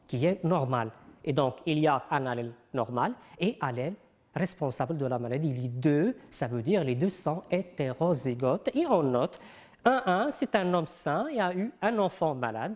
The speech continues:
donc son génotype est hétérozygote. Et on note grand M,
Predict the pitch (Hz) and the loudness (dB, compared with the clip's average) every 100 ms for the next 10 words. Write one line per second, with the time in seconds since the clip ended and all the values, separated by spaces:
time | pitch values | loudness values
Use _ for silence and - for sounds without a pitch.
0 | - 147 143 143 156 240 - 147 131 120 | -8 -4 2 2 2 -2 -8 -6 -4 -4
1 | 139 120 - 196 135 - 240 220 180 170 | -4 -4 -6 -6 -4 -4 -2 0 0 0
2 | 175 180 180 - - - 175 - 160 139 | 0 0 0 -2 -14 6 6 8 6 6
3 | 147 156 139 139 214 208 151 143 170 | 2 2 0 2 2 2 2 4 2